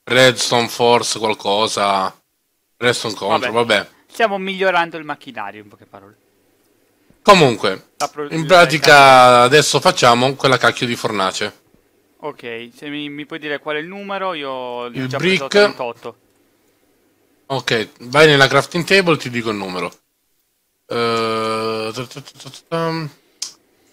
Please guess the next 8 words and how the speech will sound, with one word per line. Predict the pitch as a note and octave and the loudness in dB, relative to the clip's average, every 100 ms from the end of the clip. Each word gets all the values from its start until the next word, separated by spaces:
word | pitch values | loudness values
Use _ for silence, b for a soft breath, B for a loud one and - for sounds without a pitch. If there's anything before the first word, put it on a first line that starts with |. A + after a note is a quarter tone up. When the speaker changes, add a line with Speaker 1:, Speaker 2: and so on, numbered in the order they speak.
| _ _ _ _ | _ _ _ _
Speaker 1:
quarantacinque | G3 F3 F3+ F3+ F3 D3+ - F3 E3+ - A3 A3+ - A3+ A3 A3 | 6 8 8 6 4 0 4 4 4 2 0 0 4 6 6 4
uno | D#3+ F3 G#3 G#3+ A3 | -2 0 4 6 6
due | D3+ D#3+ | 4 2
punti | D3 F3 F3+ D#3 | 2 -2 -2 -2
sette. | C#3+ A#2+ G#2 - G2+ G2+ _ _ _ - | -2 0 -2 -4 -10 -10 _ _ _ -16
Speaker 2:
Allora, | A#2 A2 | -16 -14
quarantacinque | C3 C3 C3 C#3 - A#2 A2 | -16 -14 -12 -12 -14 -20 -16
uno | C3 D#3+ F#3+ G3 G3 | -16 -14 -14 -14 -14